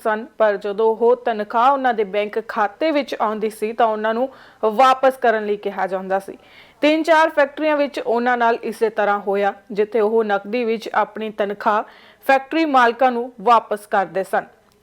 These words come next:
ਪਰਮਜੀਤ ਨੇ ਦੱਸਿਆ ਕਿ ਉਹ ਮਜਬੂਰ ਸਨ, ਉਹਨਾਂ ਨੂੰ ਪੈਸਿਆਂ ਦੀ ਜ਼ਰੂਰਤ ਸੀ, ਟੈਕਸ ਭਰਨੇ ਪੈਂਦੇ ਸਨ, ਗੈਸ ਦਾ ਬਿੱਲ, ਕਿਰਾਇਆ ਦੇਣਾ ਪੈਂਦਾ ਸੀ। ਪਰਮਜੀਤ ਤੋਂ ਇਲਾਵਾ ਹੋਰ ਵੀ ਕਈ ਭਾਰਤੀਆਂ ਨੂੰ ਇਹਨਾਂ ਸਮੱਸਿਆਵਾਂ ਦਾ ਸਾਹਮਣਾ ਕਰਨਾ ਪਿਆ ਹੈ, ਖਾਸ ਕਰ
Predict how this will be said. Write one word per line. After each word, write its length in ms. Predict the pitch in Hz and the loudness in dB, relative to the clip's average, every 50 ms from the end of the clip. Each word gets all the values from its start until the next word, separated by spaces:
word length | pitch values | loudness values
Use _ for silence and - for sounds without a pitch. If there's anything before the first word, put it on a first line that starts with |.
| _ | _
ਪਰਮਜੀਤ 340 | - 233 233 240 240 262 254 | 2 2 2 2 -2 -6 -4
ਨੇ 120 | 247 262 233 | -2 -2 -2
ਦੱਸਿਆ 400 | 214 220 214 - - 240 226 233 | -2 -2 -2 0 2 2 2 0
ਕਿ 140 | 233 269 | -2 -4
ਉਹ 300 | - - 220 - 226 233 233 226 | -6 -6 -6 -2 -2 -2 -2 0
ਮਜਬੂਰ 500 | 214 214 196 196 190 175 214 233 240 240 | -2 -2 -4 -4 -8 -6 -4 -4 -4 -4
ਸਨ, 240 | - - 220 165 - - - - - - - _ _ | -2 -2 -2 -2 -2 -6 -16 -20 -20 -20 -20 _ _
ਉਹਨਾਂ 280 | - 269 294 311 349 359 | 2 4 4 6 4 2
ਨੂੰ 100 | 359 349 | 2 0
ਪੈਸਿਆਂ 420 | 349 320 285 277 277 269 320 320 311 | 2 2 2 2 2 2 0 -2 0
ਦੀ 160 | 294 320 320 | 0 -2 -2
ਜ਼ਰੂਰਤ 540 | 262 190 202 208 196 202 208 226 233 226 233 | -2 -2 0 0 0 2 2 0 0 0 -4
ਸੀ, 180 | - 202 - - _ _ - | -8 -10 -10 -10 _ _ -4
ਟੈਕਸ 260 | 208 196 196 - - _ | -2 -2 -2 -6 -4 _
ਭਰਨੇ 280 | 247 240 220 220 214 | -2 -2 0 -2 -6
ਪੈਂਦੇ 340 | 208 214 214 202 208 202 226 | -4 -4 -4 -4 -2 -4 -4
ਸਨ, 200 | 220 - 180 170 - _ _ - 185 175 | -4 -4 -6 -6 -8 _ _ -14 -2 2
ਗੈਸ 220 | 208 202 220 262 - | 2 4 4 2 2
ਦਾ 180 | 214 247 240 | 0 0 0
ਬਿੱਲ, 240 | 202 202 208 208 220 - _ _ _ | 0 0 -2 -4 -4 -8 _ _ _
ਕਿਰਾਇਆ 400 | - 262 247 262 262 269 269 277 | 2 4 6 6 6 6 6 4
ਦੇਣਾ 260 | 254 247 226 208 196 185 | 2 0 -2 -2 -4 -6
ਪੈਂਦਾ 320 | - 185 190 185 180 190 | -6 -8 -6 -4 -4 -4
ਸੀ। 160 | 185 - 180 - _ _ _ - - - - _ _ | -4 -8 -12 -16 _ _ _ -20 -20 -20 -20 _ _
ਪਰਮਜੀਤ 480 | - 285 285 320 330 302 339 349 349 - | 4 4 4 4 2 0 -2 -2 -2 0
ਤੋਂ 120 | 349 349 | 0 0
ਇਲਾਵਾ 440 | 339 302 277 254 247 233 247 254 269 285 - - - | 2 4 4 4 4 4 4 4 2 2 -4 -4 0
ਹੋਰ 240 | 220 226 254 269 262 | 4 4 4 4 4
ਵੀ 200 | 233 233 240 247 | 0 -4 -6 -6
ਕਈ 260 | 233 - 240 220 233 | -2 0 0 0 0
ਭਾਰਤੀਆਂ 560 | 233 226 - 233 202 190 - - 240 226 220 214 | 0 0 0 2 2 0 -2 -6 -6 -4 -4 -4
ਨੂੰ 160 | 208 214 220 | -4 -4 -4
ਇਹਨਾਂ 220 | 220 208 202 208 220 | -4 -4 -4 -4 -6
ਸਮੱਸਿਆਵਾਂ 600 | 220 - 233 208 208 208 - 247 240 226 226 214 | -6 -8 -8 -6 -6 -4 -2 -2 0 0 -2 -2
ਦਾ 180 | 190 196 190 202 | 0 0 -2 -2
ਸਾਹਮਣਾ 500 | 202 - - 254 247 254 254 262 254 233 | -4 -2 -2 0 0 0 0 0 -2 -2
ਕਰਨਾ 320 | 202 - 202 180 180 185 | -2 -4 -8 -6 -6 -8
ਪਿਆ 280 | 175 - 190 190 180 185 | -6 -4 -4 -2 -2 0
ਹੈ, 160 | 196 190 - - _ _ _ _ - _ _ - | 0 -2 -4 -6 _ _ _ _ -20 _ _ 0
ਖਾਸ 300 | - 254 285 302 294 - | 2 4 4 4 2 2
ਕਰ 300 | - 294 285 285 320 | 2 4 4 4 2